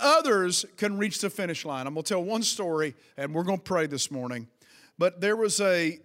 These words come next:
there was a famous man years ago named William Booth. They called him General Booth.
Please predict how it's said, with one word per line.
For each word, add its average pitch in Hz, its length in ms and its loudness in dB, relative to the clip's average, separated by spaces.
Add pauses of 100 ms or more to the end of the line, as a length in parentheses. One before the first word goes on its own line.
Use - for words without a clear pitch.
there 196 160 0
was 208 280 2
a 175 140 -2
famous 208 520 -2
man 185 280 -2
years 175 240 0
ago 170 300 0
named 160 340 -4
William 170 420 -4
Booth. 131 320 -8
They 135 120 -8
called 175 320 -2
him 147 200 -6
General 139 680 -4
Booth. 127 540 -6